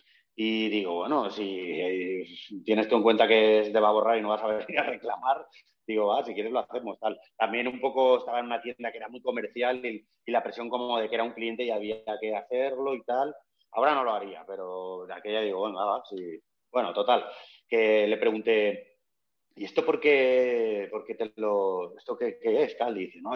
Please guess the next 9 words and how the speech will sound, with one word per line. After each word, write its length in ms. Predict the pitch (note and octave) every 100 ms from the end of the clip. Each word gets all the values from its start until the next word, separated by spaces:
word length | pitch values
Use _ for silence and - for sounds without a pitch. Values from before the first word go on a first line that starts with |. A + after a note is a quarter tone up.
| A#2+
yo 120 | A#2 B2 -
me 100 | G#2
hago 120 | G#2+
la 60 | B2
estrella 260 | A#2+ B2+ B2
de 60 |
David 380 | A2+ G#2+ A#2+ D3+ - - - - -
porque 260 | A2 G#2 G#2+
para 360 | G#2+ G#2 G2